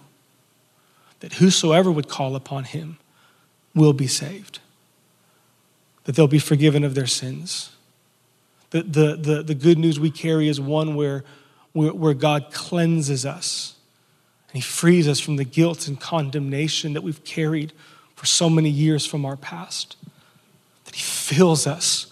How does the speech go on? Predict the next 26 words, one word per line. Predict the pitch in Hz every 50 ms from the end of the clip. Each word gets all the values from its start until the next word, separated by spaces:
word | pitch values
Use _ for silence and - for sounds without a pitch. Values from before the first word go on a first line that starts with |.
| _ - - - - -
with | 151 - -
his | 143 131
spirit | - - - - - - 180 175 165 156 143
and | 139 135 139
makes | 151 160 151 - -
us | 160 143 -
a | 147 139
new | 147 156 165 156
person. | 160 - 151 156 151 - - 160 156 180 _ _ _ _ _ _ _ _ _ _ _ _ _ _ _ _ _ _ _ _ _ -
That | 156
he | 151
gives | 151 131 165 190 202 165 160 175
us | 175 - -
a | 160
new | 156 165 180 180
name, | 170 170 170 180 180 175 170
that | 151 156
we're | 147 156 170 175
now | 170 165 160 160 170 170 170
the | 151 147 139
sons | - - - 170 165 165 160 147
and | 151 151 147
the |
daughters | 135 135 135 139 123 143 151 151 147 139 127 131
of | 135 127 -
God. | - 127 135 160 -